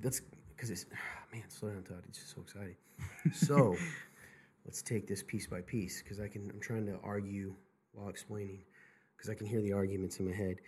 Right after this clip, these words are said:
Speaker 1: Um, it's saying that they can't come to repentance again, kind of, right? It says that, so, "Oh my
Speaker 2: Mm-hmm.
Speaker 1: goodness." Well,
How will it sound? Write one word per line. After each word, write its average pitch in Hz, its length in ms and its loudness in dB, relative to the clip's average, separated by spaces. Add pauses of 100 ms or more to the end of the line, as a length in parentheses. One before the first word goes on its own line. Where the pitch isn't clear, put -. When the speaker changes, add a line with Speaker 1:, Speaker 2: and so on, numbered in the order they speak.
(460)
Speaker 1:
Um, - 180 -6
it's - 220 2
saying 113 500 6 (520)
that 110 120 -2
they 101 100 4
can't - 260 -2
come 123 140 0
to 104 100 -4
repentance 98 340 -4
again, 104 300 0
kind 98 240 -6
of, 92 80 -6
right? 101 260 -2
It - 80 -10
says 101 240 -2
that, 107 200 -2
so, 113 60 10
"Oh - 20 12
my 104 60 12
Speaker 2:
Mm-hmm. 104 220 10
Speaker 1:
goodness." - 480 0
Well, 123 280 2